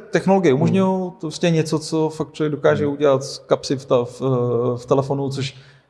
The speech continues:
Speaker 1: tam si myslím, že se naučit ten zvyk, to je něco, co,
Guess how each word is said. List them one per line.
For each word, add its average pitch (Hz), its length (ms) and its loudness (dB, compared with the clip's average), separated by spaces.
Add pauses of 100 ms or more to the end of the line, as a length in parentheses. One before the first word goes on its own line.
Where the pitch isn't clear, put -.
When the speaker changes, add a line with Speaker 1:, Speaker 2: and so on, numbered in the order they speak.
(320)
Speaker 1:
tam 165 160 2
si 190 140 0
myslím, 165 400 0
že 156 200 2
se 156 140 -4
naučit 151 440 -2
ten 151 160 0
zvyk, 131 420 2
to 147 80 2
je 135 60 4
něco, 135 280 -2
co, 123 520 -2